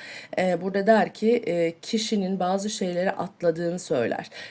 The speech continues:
Nefsani eğitimini tamamlamadığı sürece sen sürekli tek başına bir şeyleri başarırsan orada sıkıntı. Mesela yardım almayı öğrenmeniz gerekecek.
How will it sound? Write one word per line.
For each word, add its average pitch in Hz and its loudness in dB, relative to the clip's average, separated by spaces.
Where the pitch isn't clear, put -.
Nefsani 196 2
eğitimini 170 -2
tamamlamadığı 170 2
sürece - -2
sen 180 0
sürekli 208 0
tek 220 -2
başına 170 -2
bir 151 -8
şeyleri 160 4
başarırsan 180 0
orada 175 2
sıkıntı. - -6
Mesela 175 0
yardım 175 4
almayı 180 2
öğrenmeniz 160 2
gerekecek. 139 -4